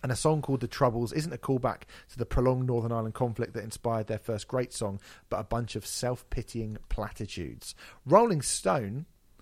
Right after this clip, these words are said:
named it Album of the Year in two thousand and fourteen. It was the fourteenth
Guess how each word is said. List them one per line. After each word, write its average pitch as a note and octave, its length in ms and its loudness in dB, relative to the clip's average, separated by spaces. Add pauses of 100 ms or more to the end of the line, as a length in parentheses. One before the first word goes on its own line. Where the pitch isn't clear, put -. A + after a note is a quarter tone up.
(360)
named C#3+ 300 2
it C#3+ 200 -2
Album F3 360 0
of F3 160 -4
the F3 100 0
Year D#3 420 -2 (320)
in A2 120 -4
two A2+ 200 -4
thousand G2+ 340 -4
and F#2 100 -8
fourteen. G2 560 -8 (460)
It C#3 100 2
was C#3+ 180 0
the D3 100 -2
fourteenth - 840 0